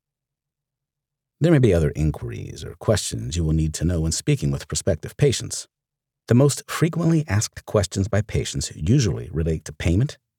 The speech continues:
insurance, and treatment. Therefore, it would be wise to provide your front desk and scheduling team with a list of frequently asked questions, F A Qs, they may encounter outside of what is mentioned in this book.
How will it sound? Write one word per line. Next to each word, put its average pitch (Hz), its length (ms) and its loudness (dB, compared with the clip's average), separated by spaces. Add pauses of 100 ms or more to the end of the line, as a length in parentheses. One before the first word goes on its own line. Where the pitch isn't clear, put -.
insurance, 78 600 0 (140)
and 76 280 0
treatment. - 460 -10 (580)
Therefore, 87 340 -2
it 139 60 -2
would 107 140 2
be 135 80 4
wise 95 260 2
to - 60 -10
provide 98 380 4
your 127 100 4
front 143 300 0
desk 104 240 0
and 98 100 2
scheduling 117 560 2
team 76 300 2 (340)
with - 140 2
a - 20 6
list 170 240 4
of 151 200 0
frequently 110 560 0
asked - 400 -4
questions, - 600 -2 (400)
F - 160 0
A - 100 -8
Qs, 71 480 0 (360)
they 87 120 2
may 147 120 6
encounter 160 420 2
outside 110 380 2
of 101 60 2
what 101 120 2
is 90 140 0
mentioned 101 400 2
in 82 100 2
this 87 140 0
book. - 400 -2